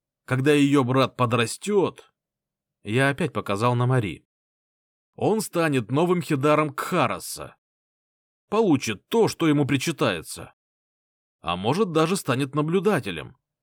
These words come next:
У тебя достаточно влияния, чтобы этому поспособствовать». «Громов?» удивлённо спросила Мари. «Но ведь...» «Потом, Мари». Я вспомнил про ягодный пирог.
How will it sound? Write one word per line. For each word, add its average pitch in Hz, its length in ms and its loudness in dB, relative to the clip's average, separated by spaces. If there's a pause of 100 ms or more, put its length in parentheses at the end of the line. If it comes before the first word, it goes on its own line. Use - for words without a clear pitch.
(360)
У 101 120 -6
тебя 120 280 0
достаточно 117 680 0
влияния, 110 680 -2
чтобы 131 360 0
этому 160 360 2
поспособствовать». 110 1000 -4 (840)
«Громов?» 151 760 -2 (720)
удивлённо 120 480 0
спросила 120 480 -2
Мари. 110 420 -2 (420)
«Но 208 180 2
ведь...» 240 400 0 (580)
«Потом, 160 600 2
Мари». 107 420 -4 (880)
Я 131 200 0
вспомнил 156 420 -4
про 117 160 0
ягодный 113 380 -2
пирог. 117 480 -6